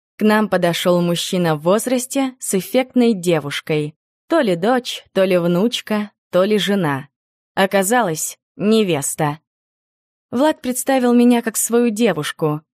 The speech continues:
Мужчина галантно поцеловал мою руку, девица оценила мое платье и недоуменно взглянула на Влада.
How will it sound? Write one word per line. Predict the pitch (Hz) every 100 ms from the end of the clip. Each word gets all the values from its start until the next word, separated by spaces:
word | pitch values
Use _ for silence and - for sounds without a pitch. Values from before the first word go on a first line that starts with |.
| -
Мужчина | 233 233 - 320 190
галантно | 175 175 175 165 185 165
поцеловал | 170 - 180 175 170 175
мою | 175 165 160
руку, | 214 262 269 254 _ _ -
девица | 240 247 277 285 - 302
оценила | - 294 254 247 240
мое | 233 226 220
платье | 180 185 190 - 220
и | 175 208
недоуменно | 185 175 165 165 165 175 226 220
взглянула | 190 214 190 170 160 165
на | 170 170
Влада. | 190 175 143 139 160